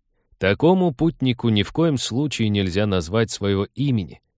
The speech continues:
а то не ровен час поманит за собой, заворожит и поминай, как звали.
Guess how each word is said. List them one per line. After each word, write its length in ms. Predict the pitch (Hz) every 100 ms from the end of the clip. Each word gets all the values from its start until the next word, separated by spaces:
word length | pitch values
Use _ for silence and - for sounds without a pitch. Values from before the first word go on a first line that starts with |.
| _ _
а 80 | -
то 140 | 104
не 120 | 110
ровен 300 | 113 123 110
час 380 | 107 - 131 -
поманит 540 | - 104 110 135 117 101
за 100 | 104
собой, 460 | 95 90 104 80 _ _
заворожит 800 | 85 95 101 104 101 143 - - _
и 120 | 156
поминай, 480 | 139 127 110 98 98
как 240 | - 82 76
звали. 420 | 69 71 -